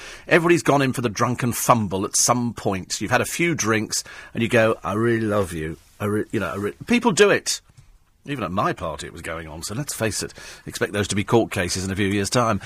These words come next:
Weather for today, I'm not really that bothered, but it's dry and bright with sunny intervals, so I'll be spending most of it walking on a blasted treadmill.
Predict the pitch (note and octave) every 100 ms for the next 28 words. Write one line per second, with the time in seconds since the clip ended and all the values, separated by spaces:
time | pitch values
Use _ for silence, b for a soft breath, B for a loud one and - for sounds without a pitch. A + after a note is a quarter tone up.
0 | B - A3 B3+ G#3 F3 D#3 F#3+ F#3 G3
1 | E3+ A2+ G#2+ A2+ G2 A#2 A#2 A2 A2+ -
2 | - C3 B2+ A#2+ G#2 A#2+ - A#2+ - B2
3 | A2+ A#2+ A#2 C#3 - G#2 G2+ - A#2 A2
4 | A2+ - - G#2+ G#2+ G2+ G2 G2+ G2+ -
5 | G2 - A#2 G2 G2+